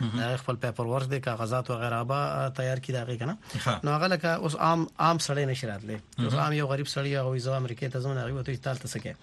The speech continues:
Speaker 1: مهم.
Speaker 2: نو داسې کسان دلته راځي چې هغه کروڑپتیان وي، هغې سره پیسه وي، هغه
Speaker 1: ها.
Speaker 2: انویسټمنټ کول غواړي، کاروبار کول غواړي.
Speaker 1: مهم.
Speaker 2: نو بیا د هغې خپل یو طریقه کار چې هغه به د یو ایس ایمبیسي اسلام آباد یا کراچۍ یا کوم ځای کې چې دی نږدې وي،
Speaker 1: مهم.
Speaker 2: هغه ځای نه هغه معلومات حاصل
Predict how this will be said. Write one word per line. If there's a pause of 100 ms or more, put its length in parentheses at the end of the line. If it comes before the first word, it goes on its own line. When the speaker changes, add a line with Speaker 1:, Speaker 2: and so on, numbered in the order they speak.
(100)
Speaker 1:
مهم. (140)
Speaker 2:
نو
داسې (100)
کسان
دلته
راځي
چې
هغه
کروڑپتیان
وي،
هغې (100)
سره
پیسه
وي،
هغه
Speaker 1:
ها.
Speaker 2:
انویسټمنټ
کول
غواړي،
کاروبار
کول
غواړي. (200)
Speaker 1:
مهم.
Speaker 2:
نو
بیا
د
هغې
خپل
یو
طریقه
کار
چې
هغه
به
د
یو
ایس
ایمبیسي
اسلام
آباد
یا
کراچۍ
یا (240)
کوم
ځای
کې
چې
دی
نږدې
وي، (240)
Speaker 1:
مهم.
Speaker 2:
هغه
ځای
نه
هغه
معلومات
حاصل